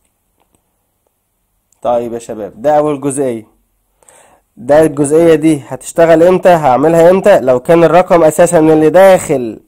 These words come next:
من صندوق الإدخال الأولاني ما بين واحد ومية. طب لو كان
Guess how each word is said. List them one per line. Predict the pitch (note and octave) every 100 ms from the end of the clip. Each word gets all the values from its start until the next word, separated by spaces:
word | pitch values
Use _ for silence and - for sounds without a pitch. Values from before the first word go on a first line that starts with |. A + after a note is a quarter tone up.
| _ _ _ _
من | C3
صندوق | B2+ C#3 D#3+
الإدخال | F3+ E3 - F3+
الأولاني | F3 D#3 E3 E3+ G3+ A3+ A#3 A3 _ _
ما | B2
بين | B2+ D3+
واحد | C#3+ C#3 B2+ A#2+
ومية. | A#2 G2+ D2+ _ _ _ _ _ _ _ _
طب | - A#2
لو | A#2+ A2
كان | - C#3 C#3+ C3+